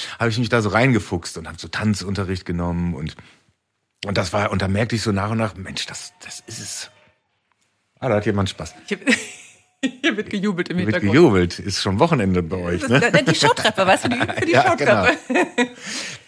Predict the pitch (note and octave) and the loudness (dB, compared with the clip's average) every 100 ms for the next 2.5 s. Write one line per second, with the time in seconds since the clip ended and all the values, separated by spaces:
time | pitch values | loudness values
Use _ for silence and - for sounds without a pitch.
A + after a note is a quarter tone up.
0 | - C#3 C3 C3+ C3 A#2 B2 A#2+ A#2+ C3+ | -4 -4 0 0 0 0 0 2 2 2
1 | B2+ C#3 C3 B2 - C3 C#3 B2+ A2 B2+ | 2 4 6 4 0 0 2 0 0 -6
2 | - - A#2 A#2 | -6 -2 0 0